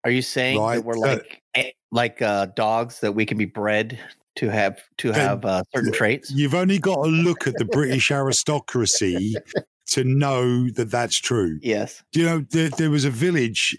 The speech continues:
Speaker 2: in the Fens in, on the Norfolk and Lincolnshire border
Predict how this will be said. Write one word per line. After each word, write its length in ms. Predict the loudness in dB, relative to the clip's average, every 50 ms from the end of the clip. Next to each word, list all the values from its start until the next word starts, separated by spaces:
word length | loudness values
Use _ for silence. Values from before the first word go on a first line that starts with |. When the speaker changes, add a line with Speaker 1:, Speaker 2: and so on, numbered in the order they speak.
| -6 -2
Speaker 2:
in 160 | 0 2 2
the 100 | 2 0
Fens 840 | -2 -2 -2 0 0 2 2 2 2 2 2 2 2 2 0 -2 -4 -8 -8 -2 -2
in, 280 | 0 2 2 0 0 -2 -6 -4
on 140 | -2 0 0
the 80 | 2 2
Norfolk 560 | 2 2 2 0 0 -2 -2 -4 -2 -2 0
and 120 | 0 0
Lincolnshire 540 | 0 0 0 -2 -2 -2 0 0 0 0 0
border 440 | 0 0 0 0 0 0 -2 -2